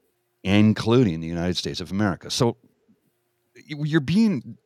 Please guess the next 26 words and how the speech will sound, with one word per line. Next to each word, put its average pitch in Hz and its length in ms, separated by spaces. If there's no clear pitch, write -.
ridiculous 92 800
when 85 120
you 87 100
keep - 220
blaming 92 320
Trudeau 98 320
for - 140
something 87 420
that, 76 220
hey, - 100
look, - 240
I'll, 95 180
I'll 131 80
give 156 160
him 82 60
shit - 260
that 90 120
he's 80 120
not 98 220
doing 90 180
enough 82 160
to - 80
crack 71 280
down 98 220
on - 140
it. - 80